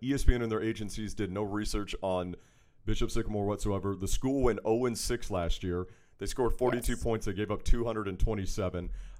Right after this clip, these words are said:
Speaker 1: Um, they played a game two days earlier. Nobody knew that. Most of their players are juco dropouts. At least one player used a fake name and lied about his recruiting. Uh, the head coach has an active, <laughs> uh, uh, warrant for his arrest.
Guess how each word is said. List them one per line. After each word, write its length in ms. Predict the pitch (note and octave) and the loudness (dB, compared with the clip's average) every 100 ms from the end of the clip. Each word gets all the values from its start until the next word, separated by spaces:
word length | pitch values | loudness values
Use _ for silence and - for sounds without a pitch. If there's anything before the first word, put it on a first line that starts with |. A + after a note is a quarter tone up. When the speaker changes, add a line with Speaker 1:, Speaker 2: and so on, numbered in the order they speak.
| - | -4
Speaker 1:
Um, 340 | G2+ G2+ G2 | -2 0 0
they 100 | G2+ | -2
played 260 | G#2+ C3+ D3+ | 2 2 0
a 60 | |
game 280 | G2+ B2 A2+ | 0 -2 -2
two 240 | G2 - C#3 | -2 -2 2
days 280 | C3 A2+ | 4 4
earlier. 420 | - A#2 B2+ G#2+ F#2+ | 0 0 0 0 0
Nobody 320 | F#2+ F2 F2 | 0 0 -2
knew 140 | F2 | -2
that. 200 | F2+ G2 | 0 -2
Most 280 | G2+ A2 - | 0 0 0
of 60 | E3 | -2
their 120 | D#3+ | 0
players 300 | D3 B2+ A2+ | 2 2 0
are 60 | G2 | -4
juco 420 | E2+ A2+ A#2 G2+ | -6 -4 -2 0
dropouts. 720 | F2+ F#2+ A2 G#2+ F2 F2 - - - | 0 0 0 0 0 -2 -4 -8 -10
At 80 | A2 | -4
least 240 | B2 A2 G#2 | -2 -2 -2
one 220 | A#2+ D3+ | -4 -2
player 280 | D3 C#3 A#2 | -2 -2 -2
used 280 | A2 A#2 | -6 -8
a 40 | A2 | -6
fake 240 | A#2 A2 | -4 -4
name 220 | G#2+ A2 | -4 -4
and 100 | G2 | -4
lied 220 | F#2+ G#2+ A2+ | 0 0 2
about 160 | G2 | 0
his 140 | F2+ E2 | -2 -4
recruiting. 440 | E2 G2+ F#2+ G#2+ - - - - | -6 -4 -4 -8 -12 -20 -12 -6
Uh, 100 | G#2 | -4
the 100 | G2+ | 0
head 240 | D3+ D3+ | 2 10
coach 260 | - D3 C3+ | 12 12 6
has 180 | A#2 | 0
an 100 | A2 - | -2 -4
active, 500 | A#2+ - - D#3+ B2 - | -2 10 10 10 2 -6
<laughs> 140 | A2 C3+ | -4 0
uh, 140 | A2 | 0
uh, 600 | - G#2+ G#2 - F#2+ F#2 | 0 -2 -4 -6 -4 -2
warrant 480 | F2 G2 C3 C#3+ - | -2 0 2 0 -2
for 120 | A#2+ | -2
his 160 | A2 G2+ | -2 -2
arrest. 580 | F#2+ A2+ B2 G#2+ - | -2 2 2 2 -4